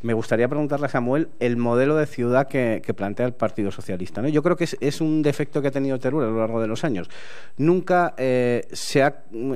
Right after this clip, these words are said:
hecho un modelo de ciudad, ningún partido político ha planteado un modelo de ciudad y quiero este modelo de ciudad y voy a apostar por él, ¿no? Aquí han venido cosas sobrevenidas, por ejemplo,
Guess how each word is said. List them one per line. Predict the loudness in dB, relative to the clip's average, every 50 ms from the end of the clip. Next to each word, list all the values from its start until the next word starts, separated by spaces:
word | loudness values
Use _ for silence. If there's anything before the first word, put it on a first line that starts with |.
| -4 2
hecho | 2 2 2 2 0
un | 0 2
modelo | 2 4 4 4 4 2
de | 2 0
ciudad, | 0 0 0 2 2 2
ningún | 0 0 0 0 -2 0 0
partido | 0 0 2 0 0 0
político | 0 0 0 0 0 0 0
ha | 2
planteado | 2 0 0 2 0 2
un | 2 2
modelo | 2 2 2 2 2
de | 0 0
ciudad | 0 -2 0 0 0 0 0
y | -4 -4 -4 -6 -8 -8 -8 2
quiero | 4 4 4 4
este | 2 0 -2
modelo | 0 0 0 0 0 0
de | 0 -2
ciudad | -2 -2 0 2 2
y | 2 2
voy | 0 0 0
a | -2
apostar | -2 -4 -8 -6 -6 -6
por | -6 -6 -6 -6
él, | -4 0
¿no? | 0 0 -2 -2 -8 -12 -12 0 0
Aquí | 0 4 4
han | 4 4
venido | 6 4 6 4 4
cosas | 2 0 -2 -2 -2
sobrevenidas, | -2 -2 0 2 2 2 2 0 -2 -2 -2 -2 -4 -2
por | -2 -4
ejemplo, | 2 2 2 2 2 -4 -6